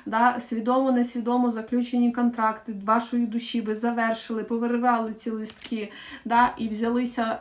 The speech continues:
до нової книги написання, нової глави в своєму житті. Ось такий крутий урок, бі-, багато хто мене буде дивитись, пройшов.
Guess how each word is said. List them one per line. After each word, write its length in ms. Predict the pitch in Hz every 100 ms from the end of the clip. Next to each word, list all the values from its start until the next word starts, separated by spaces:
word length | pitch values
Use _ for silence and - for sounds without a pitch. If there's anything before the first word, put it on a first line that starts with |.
| 202
до 260 | 226 233 -
нової 420 | 226 240 220 214
книги 540 | - 226 233 220 233
написання, 800 | 254 262 269 269 294 277 285 294 294
нової 760 | 214 214 214 233 247 254 254 262
глави 520 | 202 190 202 190 202
в 80 | 220
своєму 520 | - 208 202 202 214
житті. 460 | 202 202 - 202 190 - - 240
Ось 140 | 233
такий 280 | 240 254 247
крутий 460 | 233 233 214 247 240
урок, 400 | 220 220 247 269
бі-, 360 | 220 190 226 254
багато 560 | 202 233 233 214 214
хто 220 | 202 - 214
мене 200 | 214 214
буде 200 | 202 196
дивитись, 480 | 196 208 247 254 -
пройшов. 600 | - 226 - 208 190